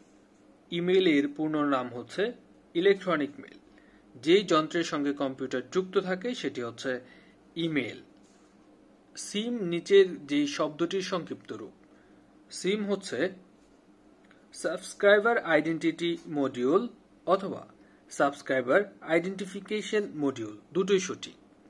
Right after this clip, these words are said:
পরমাণুর নিউক্লিয়াসে যা যা থাকে, পরমাণুর নিউক্লিয়াসে থাকে নিউট্রন এবং প্রোটন।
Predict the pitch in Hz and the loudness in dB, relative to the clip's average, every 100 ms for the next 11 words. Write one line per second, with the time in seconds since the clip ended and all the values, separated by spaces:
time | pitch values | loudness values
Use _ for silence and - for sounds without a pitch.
0 | _ _ _ _ _ _ _ _ _ _ | _ _ _ _ _ _ _ _ _ _
1 | _ _ - _ - _ - _ _ - | _ _ -20 _ -20 _ -20 _ _ -2
2 | 180 202 233 254 269 214 175 170 - 233 | 4 4 6 2 2 2 0 -2 0 0
3 | 220 - 107 - - - 143 170 160 160 | 0 -6 -10 -12 -20 -12 2 4 6 4
4 | 147 - - - _ _ _ - 160 156 | 2 -8 -14 -20 _ _ _ -2 0 0
5 | 156 151 143 135 135 165 165 220 190 208 | 0 0 0 -2 -2 -2 -2 -2 -4 -6
6 | 202 247 156 147 147 196 240 208 - 143 | -4 -2 0 0 0 -2 -2 -6 -4 -4
7 | 131 127 123 - - - - - 180 156 | -2 -4 -6 -14 -20 -20 -20 -2 2 2
8 | 120 | -2